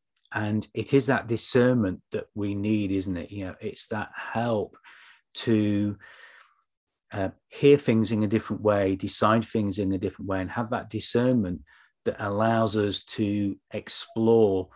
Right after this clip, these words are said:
what we're going through with a different aspect, uh, and a different view. And certainly, you know, I, I took that away from today's reading as well. I mean, you know, it's made me think about that and going back to it. I'm gonna read it again after <laughs> we finish this podcast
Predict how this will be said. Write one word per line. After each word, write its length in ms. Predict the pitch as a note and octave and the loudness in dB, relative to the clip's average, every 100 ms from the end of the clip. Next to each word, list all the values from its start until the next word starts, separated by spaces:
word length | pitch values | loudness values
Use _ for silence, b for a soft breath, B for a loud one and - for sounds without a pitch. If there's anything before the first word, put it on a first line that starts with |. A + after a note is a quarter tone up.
| B B B - | B B B -6
what 220 | A#2 A2 | -6 -2
we're 100 | G2 | -4
going 380 | - A2 A2+ G#2 | 2 2 2 -2
through 420 | - F#2 F2+ - _ - | -4 -4 -4 -8 _ -6
with 260 | G#2+ G2+ | -2 0
a 40 | G#2 | 0
different 540 | A2+ A2 - G2+ F#2 - | -4 -4 -4 -4 -4 -8
aspect, 600 | G#2 F#2+ - F#2+ F2 - - | -8 -8 -6 -8 -8 -14 -14
uh, 240 | G2+ F#2 F2 | -10 -10 -10
and 100 | G#2+ | -10
a 80 | G2+ | -10
different 400 | F#2+ G#2 - F2 | -6 -6 -6 -12
view. 340 | F2+ G#2 G2 F2+ | -8 -6 -4 -6
And 320 | G2 F#2 F#2 | -8 -8 -8
certainly, 580 | - - - G2+ G2+ F#2 - | -8 -8 -6 -6 -6 -8 -10
you 80 | |
know, 140 | F#2 - - | -10 -12 -10
I, 180 | G#2+ G#2 - | -10 -8 -8
I 120 | G2+ | -8
took 260 | - - | -8 -8
that 160 | G#2+ G2 | -8 -8
away 240 | G2 F#2+ | -6 -6
from 240 | F2+ - F#2 | -6 -8 -10
today's 420 | - G2 F#2 F2+ | -6 -6 -4 -6
reading 300 | G2 F#2 F2+ | -6 -6 -8
as 100 | F2+ | -8
well. 140 | G#2 | -8
I 60 | F#2 | -6
mean, 180 | F#2+ F2+ | -8 -8
you 120 | F#2+ | -10
know, 120 | F2+ - B B B | -12 -14 B B B
it's 140 | G2 | -6
made 180 | G#2 G2+ | -2 -2
me 80 | F#2+ | -2
think 240 | A2 G2 | -4 -4
about 300 | G2 F#2+ F#2+ A2 | -4 -6 -6 -6
that 180 | G2 - _ - | -8 -10 _ -10
and 200 | G2 F#2+ | -6 0
going 200 | G#2 G2 | 0 2
back 280 | A#2+ - - | -2 -2 -2
to 100 | G#2 | -2
it. 40 | |
I'm 60 | G#2 | 0
gonna 140 | G#2 | 0
read 160 | G#2+ G#2+ | 2 2
it 80 | |
again 260 | F#2 A2 A2 | 2 2 4
after 340 | G2+ - G#2+ | 0 2 2
<laughs> 180 | F#2+ - | 2 0
we 80 | D3 | -4
finish 320 | - A#2 G#2 | 0 0 0
this 140 | A2 - | -2 -2
podcast 500 | A#2+ G#2+ - F#2+ | 0 0 0 -2